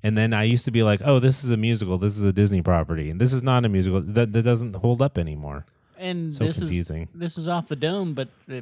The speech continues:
Speaker 2: Pixar did separate for a while, but I think they are back. Like, I don't think they're two separate entities anymore. I think it's still now Disney Pixar,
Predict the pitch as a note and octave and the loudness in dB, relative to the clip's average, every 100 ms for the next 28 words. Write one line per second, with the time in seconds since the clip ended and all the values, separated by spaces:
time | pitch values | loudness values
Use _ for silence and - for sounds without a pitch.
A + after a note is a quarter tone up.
0 | - F3+ F3 E3 D3+ E3+ - E3 D#3 D#3 | -8 -10 -6 -4 -4 -6 -6 -6 -6 -8
1 | C#3+ C#3 B2+ B2+ C3+ B2+ A2+ A2 D#3+ E3+ | -6 -6 -6 -4 -4 -6 -8 -8 -8 -8
2 | D#3 D#3+ D3+ C3 G3 E3 G#2 G2+ A#2 B2 | -6 -6 -4 -6 -8 -10 -12 -10 -8 -6
3 | C3+ B2 C3+ C3 C3+ B2+ - D3+ C3+ D3 | -6 -8 -10 -8 -10 -10 -8 -8 -6 -8
4 | C#3 C3+ - F3 D3 A#2 A2+ A#2 A#2 A2+ | -8 -12 -10 -10 -8 -8 -8 -6 -6 -8
5 | A2 B2+ B2+ - - C3 B2+ B2+ B2 B2 | -8 -8 -8 -12 -10 -8 -6 -6 -6 -6
6 | A#2 C3 B2 B2+ A2+ F#3 - - - | -8 -6 -6 -6 -8 -10 -12 -14 -14